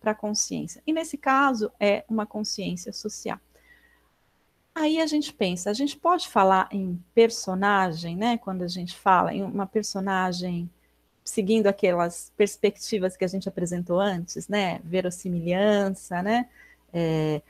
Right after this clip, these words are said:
personagem fechada, né? Com uma característica, né? Própria, né? Que, que tá ligada desde o começo da trama até o final, né? Então,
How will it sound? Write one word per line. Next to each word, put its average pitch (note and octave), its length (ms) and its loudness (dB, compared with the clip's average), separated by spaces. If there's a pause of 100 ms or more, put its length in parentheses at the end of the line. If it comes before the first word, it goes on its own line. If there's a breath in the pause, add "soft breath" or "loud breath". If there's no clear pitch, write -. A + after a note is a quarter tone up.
(240 soft breath)
personagem G3 640 6
fechada, G3 960 6
né? G#3+ 180 2
Com G3+ 160 -2
uma F#3+ 200 0
característica, F#3+ 1040 0
né? A3 260 0 (400 soft breath)
Própria, G#3 800 10
né? A3+ 240 0
Que, F#3 380 -6 (120)
que G#3 140 -8
tá A3+ 240 4
ligada G3+ 480 4
desde G#3+ 380 6
o G#3+ 40 -2
começo G3 420 -6
da F#3 100 -2
trama F#3+ 420 0
até G3+ 160 -4
o G3+ 60 -4
final, G3 600 -4
né? A3 160 -2
Então, C#4 300 -2